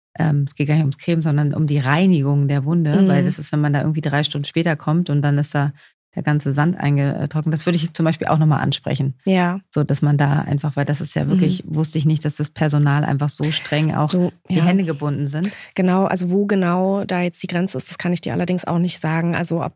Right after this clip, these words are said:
Speaker 2: ob jetzt da wirklich gar nicht
Speaker 1: Ja.
Speaker 2: gereinigt und wie, also da
Speaker 1: Genau.
Speaker 2: ganz so tief stecke ich da in der rechtlichen Lage
Speaker 1: Ja.
Speaker 2: tatsächlich nicht
Speaker 1: Da solltet
Speaker 2: drin.
Speaker 1: ihr nochmal nachfragen, das finde ich immer
Speaker 2: Mhm.
Speaker 1: ganz gut, weil,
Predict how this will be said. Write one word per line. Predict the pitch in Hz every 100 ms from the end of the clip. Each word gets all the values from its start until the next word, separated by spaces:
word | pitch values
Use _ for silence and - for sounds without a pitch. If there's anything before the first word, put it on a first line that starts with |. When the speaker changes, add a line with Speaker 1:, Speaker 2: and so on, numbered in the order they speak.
| -
Speaker 2:
ob | 165 -
jetzt | 170 -
da | 156
wirklich | 170 190
gar | - 165
nicht | 170 175
Speaker 1:
Ja. | 160
Speaker 2:
gereinigt | 170 165 175 185 -
und | 180 170 -
wie, | 185 185
also | - 175 170 - - - - - -
da | 180
Speaker 1:
Genau. | 175
Speaker 2:
ganz | 180 196
so | 202 190
tief | - - 196
stecke | - 175
ich | 170
da | - 175
in |
der | 175
rechtlichen | 175 - 185 185
Lage | 170 170
Speaker 1:
Ja. |
Speaker 2:
tatsächlich | 170 - 151 - -
nicht | 170 165
Speaker 1:
Da | 202
solltet | 233 -
Speaker 2:
drin. | 175
Speaker 1:
ihr | 185
nochmal | 180
nachfragen, | 165 175 - 160
das | 165
finde | - 185
ich | 185
immer | 170
Speaker 2:
Mhm. | 175
Speaker 1:
ganz | 165 -
gut, | 190 208
weil, | 165 160